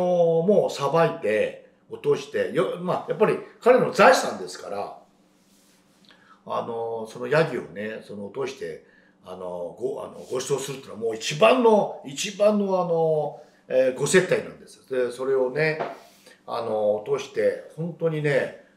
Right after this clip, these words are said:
僕ヤギあんまりあの、チーズもね、ヤギのチーズ、チーズ苦手なんですけど、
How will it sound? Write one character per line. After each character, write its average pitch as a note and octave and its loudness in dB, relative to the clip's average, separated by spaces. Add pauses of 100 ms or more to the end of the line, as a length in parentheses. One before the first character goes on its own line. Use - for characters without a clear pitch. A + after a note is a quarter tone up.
(100)
僕 G3+ -4
ヤ B3 8
ギ F#4 4
あ F#3+ 2
ん - -4
ま D3 -4
り - -2
あ B3 0
の、 G#3+ -4
チ C4+ -4
ー E4 -2
ズ - -6
も G#2+ -8
ね、 A#2 -6
ヤ E3+ 2
ギ F3+ -4
の A#2+ -8 (260)
チ - -16
ー B2+ -8
ズ、 - -14
チ C#3 -10
ー A2 -10
ズ - -
苦 B2+ -2
手 C3 -4
な C3+ -6
ん - -12
で - -14
す - -20
け - -20
ど、 F#2 -10